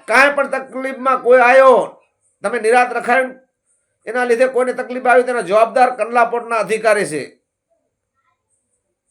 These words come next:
અને અધિકારી આને દેખાવ પૂરતો અત્યારે પ-, ગાંધીધામની અંદર પોર્ટમાં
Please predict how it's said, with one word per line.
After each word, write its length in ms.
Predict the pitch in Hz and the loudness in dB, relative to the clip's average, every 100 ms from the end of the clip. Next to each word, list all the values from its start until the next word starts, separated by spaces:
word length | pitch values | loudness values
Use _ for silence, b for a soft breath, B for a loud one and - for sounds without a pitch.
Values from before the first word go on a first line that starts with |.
| _ _ _ - | _ _ _ -14
અને 120 | 180 | -8
અધિકારી 480 | 165 214 220 240 254 | -4 -2 0 2 2
આને 240 | 262 254 - _ 160 | 2 0 -4 _ -14
દેખાવ 360 | 208 240 254 | 0 2 4
પૂરતો 260 | 262 247 254 | 0 0 2
અત્યારે 460 | 254 247 254 254 | 2 2 2 2
પ-, 340 | 247 226 202 - _ _ _ | 2 -2 -4 -6 _ _ _
ગાંધીધામની 600 | 170 196 233 254 254 262 | 0 2 2 2 0 -2
અંદર 380 | 262 262 262 254 - _ _ _ - | -2 0 0 -2 -8 _ _ _ -4
પોર્ટમાં 720 | 233 254 240 254 254 226 | -4 -4 0 2 2 -2